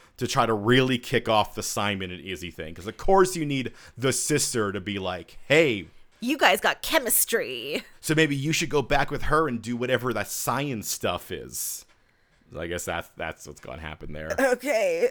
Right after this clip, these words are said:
Speaker 1: Um,
Speaker 2: um,
Speaker 1: Alec, but th-, this happens because Alec and Izzy found the demon bait. I think they called it, like, a Cybus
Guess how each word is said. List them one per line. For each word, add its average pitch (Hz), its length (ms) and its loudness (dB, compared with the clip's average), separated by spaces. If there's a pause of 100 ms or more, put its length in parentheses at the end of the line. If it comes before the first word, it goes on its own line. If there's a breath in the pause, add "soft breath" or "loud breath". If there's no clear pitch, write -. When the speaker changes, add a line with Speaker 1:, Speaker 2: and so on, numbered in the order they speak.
Speaker 1:
Um, 226 240 4 (240)
Speaker 2:
um, 202 60 -2
Speaker 1:
Alec, 143 400 2 (160)
but 127 200 0
th-, 147 140 -4
this 147 120 -6
happens 185 280 0
because 110 460 -4
Alec 104 220 -6
and 92 100 -10
Izzy 95 160 -12
found 87 420 -6 (180)
the 92 160 -2
demon 98 440 -2
bait. 120 320 0
I - 40 -10
think 107 160 -6
they 101 40 -8
called 110 140 -4
it, - 20 -16
like, 98 120 -10
a - 40 -10
Cybus 101 680 -4